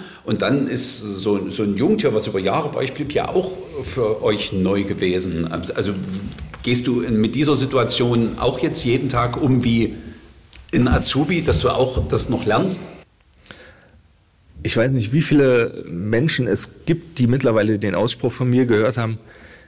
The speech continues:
Speaker 2: „Ich sehe den Film auch zum ersten Mal“, äh, und es nicht mehr hören können.
Speaker 1: Ja.
Speaker 2: Aber es ist tatsächlich so. Also, ähm, besonders aufgeregt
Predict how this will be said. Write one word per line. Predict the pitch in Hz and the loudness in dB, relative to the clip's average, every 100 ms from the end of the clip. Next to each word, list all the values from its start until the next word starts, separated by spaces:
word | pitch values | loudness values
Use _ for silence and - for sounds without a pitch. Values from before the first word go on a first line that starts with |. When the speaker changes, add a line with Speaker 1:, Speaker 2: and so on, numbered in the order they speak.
| _ | _
Speaker 2:
„Ich | - - | -2 2
sehe | 120 113 | 2 2
den | 110 | 0
Film | - 120 117 | 0 0 2
auch | 117 | 0
zum | - 113 | -2 -2
ersten | 98 95 - | 0 0 0
Mal“, | 95 92 92 90 - - - - - _ | 0 0 -2 -8 -20 -20 -20 -20 -20 _
äh, | 104 101 95 | 0 2 2
und | - 104 | 0 -2
es | - | 0
nicht | 127 | 0
mehr | 107 | 0
hören | 92 113 117 | 2 2 2
können. | 95 85 - - | -4 -6 -10 -6
Speaker 1:
Ja. | 120 104 104 - - | -2 -2 -4 -14 -6
Speaker 2:
Aber | 123 117 113 101 95 - | 0 2 4 2 0 -2
es | 104 104 | -2 0
ist | - - | 0 0
tatsächlich | 107 - 143 160 - | 0 0 2 2 2
so. | 101 85 - - | 0 0 -6 -4
Also, | 104 113 104 92 - - - - | 2 4 4 2 -4 -14 -10 0
ähm, | 110 113 | 2 2
besonders | 113 107 131 123 | 2 2 2 2
aufgeregt | - 143 - 139 131 131 - - | 2 0 2 2 4 2 -2 -8